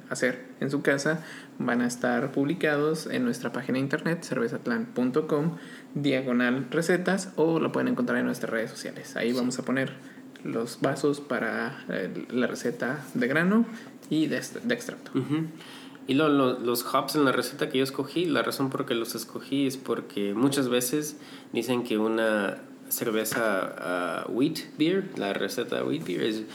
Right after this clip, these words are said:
Speaker 2: es como una, no sé cómo decir en español, pero es como un template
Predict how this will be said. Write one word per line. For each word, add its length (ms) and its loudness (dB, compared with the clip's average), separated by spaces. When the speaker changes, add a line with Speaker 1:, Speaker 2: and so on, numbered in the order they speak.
Speaker 2:
es 100 -6
como 400 2
una, 560 2
no 120 -2
sé 100 -6
cómo 180 0
decir 280 -2
en 80 0
español, 240 -4
pero 80 2
es 80 -4
como 180 2
un 160 2
template 480 0